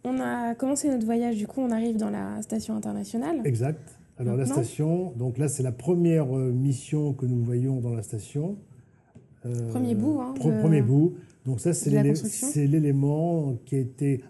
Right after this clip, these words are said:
Speaker 2: à gauche, c'est le F G B qui était lancé par une fusée Proton de Baïkonour.
Speaker 1: Mhm.
Speaker 2: À droite, c'est le nœud numéro un, qui est une, qui est un nœud qui est lancé par les Américains sur la navette spatiale. Et l'ensemble a été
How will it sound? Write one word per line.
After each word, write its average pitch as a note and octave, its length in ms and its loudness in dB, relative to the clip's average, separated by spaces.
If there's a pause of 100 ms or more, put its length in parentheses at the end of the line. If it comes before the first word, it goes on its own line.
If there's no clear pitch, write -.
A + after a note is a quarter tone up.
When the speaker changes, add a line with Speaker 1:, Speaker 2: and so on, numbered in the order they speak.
Speaker 2:
à C3 100 -2
gauche, C#3+ 520 2 (100)
c'est - 280 -6
le B2+ 200 0
F C#3 120 0
G B2 120 0
B C3 240 0
qui B2 80 -6
était B2 240 -4
lancé C#3+ 480 0
par B2+ 120 -4
une B2 100 -2
fusée B2 200 0
Proton D3+ 460 -4
de C3+ 100 -2
Baïkonour. B2 720 -2
Speaker 1:
Mhm. G#3+ 400 -6
Speaker 2:
À A#2+ 120 -4
droite, C3+ 340 -2
c'est B2+ 360 -6
le B2 180 0
nœud C3+ 180 2
numéro A#2+ 560 0 (380)
un, D3+ 260 -2 (100)
qui C3 120 -4
est A#2 160 -6
une, A2+ 440 -2
qui A#2 100 -12
est A2+ 100 -8
un A#2 100 -4
nœud C3+ 280 0
qui C#3+ 100 -6
est A#2 40 0
lancé B2 540 -2 (160)
par A#2+ 120 -4
les A#2+ 120 2
Américains A#2 560 -2
sur - 160 -8
la A2+ 60 -4
navette A#2+ 180 -2
spatiale. C3+ 540 -4 (360)
Et C3 80 -4
l'ensemble C3+ 400 0
a C3 40 0
été B2+ 400 0